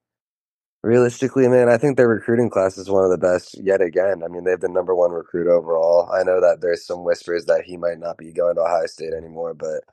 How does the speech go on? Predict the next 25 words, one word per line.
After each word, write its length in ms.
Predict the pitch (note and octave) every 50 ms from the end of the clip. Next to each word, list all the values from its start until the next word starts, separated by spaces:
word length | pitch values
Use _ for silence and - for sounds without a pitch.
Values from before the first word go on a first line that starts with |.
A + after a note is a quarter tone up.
| _ _ _ _ _ _ _ _ -
as 180 | G#2 C3 A#2
of 100 | A#2+ G#2
right 220 | F2+ G2+ G2+ G2 F#2+
now, 160 | F#2+ F#2+ G2
man, 380 | G2 G2 F#2+ G2 G2 F#2+ F#2 F#2 _ _ _ _ _ _ _ -
I, 240 | - - - - G2
I 20 | G2+
wouldn't 240 | F#2+ G2 F#2 E2+ -
be 120 | E2 D#2+
too 220 | D#2 - - D#2 D#2
worried. 280 | D#2 D#2 D2+ D#2 D#2+
McCord 480 | F2 F2+ F2 - - A2+ A2 G#2+ G#2 G2+
is, 240 | G2+ G2+ F#2+ F#2 F2+
uh, 280 | G2 F#2+ F#2+ F#2+ F#2+ F#2+ - - - -
a 60 | G#2
little 240 | G2+ G2+ F#2+ F#2+ F#2
dicey 400 | F#2+ F#2 F2+ F2+ - - F#2+ F#2
there, 280 | F#2 F2+ F2+ F#2 F2+
but 320 | E2 - F2+ F2 F2 E2+ - - _ _ _ _ _ _ _ _ _ _ _ _ _ _ _ _ _ _ _ _ _
who, 220 | - - B2 - A2+
who 140 | A2+ B2+ C3
knows 220 | A#2 A2 G#2 G2
how 140 | - G#2 F#2 F#2
we'll 120 | F2+ F2+
see, 200 | - - F2+ D#2+